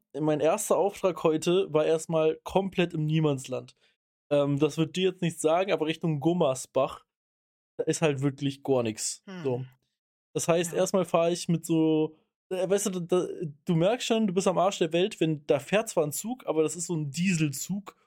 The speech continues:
Speaker 1: und da liegt nur eingleisig die, die Gleise. Das heißt, die kommen sich auch noch
Speaker 2: Okay.
Speaker 1: entgegen, die Züge. Also so wenig ist da los. Dann musste ich auch noch eine halbe Stunde mit so einem komischen Bus fahren, der alle drei Stunden fährt.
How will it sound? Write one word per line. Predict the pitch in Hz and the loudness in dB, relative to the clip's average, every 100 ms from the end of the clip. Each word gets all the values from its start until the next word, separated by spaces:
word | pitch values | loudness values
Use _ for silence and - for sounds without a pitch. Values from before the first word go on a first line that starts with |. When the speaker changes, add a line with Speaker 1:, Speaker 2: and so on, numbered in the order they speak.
| _ _ | _ _
Speaker 1:
und | 185 180 | 0 0
da | |
liegt | 156 185 185 180 | 0 -2 -2 -2
nur | 160 | 2
eingleisig | 165 185 160 139 135 131 131 - | 2 2 0 2 2 0 -4 -6
die, | 139 - - | -6 -8 -8
die | 143 | -8
Gleise. | 135 135 139 131 131 - - _ | 0 2 2 0 -4 -6 -20 _
Das | 147 165 | -2 0
heißt, | 160 | 0
die | 165 | 0
kommen | 180 175 | 0 2
sich | 175 | 2
auch | 165 | 2
noch | 156 | 0
Speaker 2:
Okay. | |
Speaker 1:
entgegen, | 151 165 185 151 | 0 2 2 0
die | |
Züge. | 131 160 151 | -4 -2 0
Also | 147 | 0
so | 147 185 180 | 0 0 0
wenig | 185 180 175 | 0 0 0
ist | - | 0
da | 160 | 0
los. | 151 139 139 - _ _ _ - | 0 -2 -6 -12 _ _ _ -2
Dann | 185 214 | 0 2
musste | 220 202 | 0 0
ich | 196 | 0
auch | |
noch | 180 | 2
eine | 170 | 2
halbe | 175 190 196 | 2 0 -2
Stunde | 208 196 | 0 0
mit | 185 175 | 0 -2
so | 170 | -2
einem | 165 | 0
komischen | 196 190 160 | 0 0 -2
Bus | 143 220 - | -4 -6 0
fahren, | 240 208 | 0 2
der | 190 | 0
alle | 196 | 0
drei | 185 190 202 | 0 0 0
Stunden | - 220 214 | -2 -10 -6
fährt. | 220 262 | -4 -4